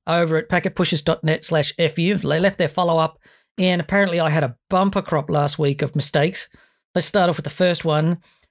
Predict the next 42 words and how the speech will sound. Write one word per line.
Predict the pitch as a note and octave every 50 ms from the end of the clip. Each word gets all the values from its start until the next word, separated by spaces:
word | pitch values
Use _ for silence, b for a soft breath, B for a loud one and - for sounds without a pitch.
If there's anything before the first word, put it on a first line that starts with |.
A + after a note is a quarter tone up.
| _ -
Uh, | - D#3 D#3+ - -
I | F3+ G#3
mentioned | G#3 G3 G#3 A#3 A#3 - A#3+ F#3+
last | F3+ F3 F3+ E3+ - -
week | F3 E3+ D#3
that | - D#3 D3 -
D | F#3 G3+ G3
P | G3+
D | F#3+ F#3
K | D3+ - E3+ F3 E3+
was | D#3 D#3 C#3+ C#3
not | E3 E3+ F#3 G3 G3
suitable | - - F3 D#3+ C#3+ D3+ D3+
for | C3+ - D#3 -
arm. | C#3+ D3 C#3+ D3+ D#3+ F3+ F#3 _ _ _ _ _ _ _ _
And | - D3+
it | C#3+
turns | - G#3 G#3 F#3
out | F#3 F#3 F#3 F#3
that | F#3+ F#3
arm | F#3 F#3 F3+ F3+ F#3 - _
is | - G3+ A3+ A#3+ G3 - - -
actually | - D#3+ D3+ - - D#3+ D3 D3 D3+
one | D3 D3+ D#3
of | D#3
the | C#3 D3+
key | - - - A#3 A#3
contributors | - G#3 - - D#3+ C#3+ C#3+ D3 C#3+ D3
to | - - F3 E3
the | D3 D#3+
D | C#3+ D#3 D3
P | D3 D#3 D3
D | C#3+
K | C3+ - C#3+ C3+
project. | C3 - E3+ D3+ D3 E3 - _ b b b b b b b _ _
I | D#3+
went | F3 G3
back | E3+ F#3+ - -
and | D3+ D3
had | E3+ E3
a | D#3+
listen, | D3+ D3+ E3+ E3 - G#3+ A3 A#3+ A3+